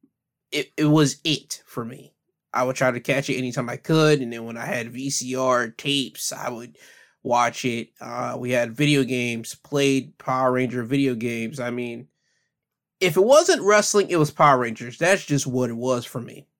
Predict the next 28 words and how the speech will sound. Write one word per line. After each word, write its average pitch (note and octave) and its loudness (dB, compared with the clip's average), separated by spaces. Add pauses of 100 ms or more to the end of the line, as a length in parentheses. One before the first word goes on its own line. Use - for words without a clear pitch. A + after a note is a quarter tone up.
(240)
as C#3 4
a B2 -4
kid. - -6 (560)
And, B2+ -2 (720)
uh, - -6 (1120)
the E3 4
Green B3 4
Ranger G#3 6
was D#3 6
the C3+ 2
guy. A#2 -2 (640)
You C#4 8
don't F4 4
understand D3 -2
unless D#3 0
you've D#3+ -4
seen D#3+ 0
Power C#3 4
Rangers A#2+ -4
and B2 -8
if A#2+ -10
you C#3 -2
were B2 0
in A#2 -6
that B2 -12
kid C3+ -4
mind B2 -4
mentality. A#2 -8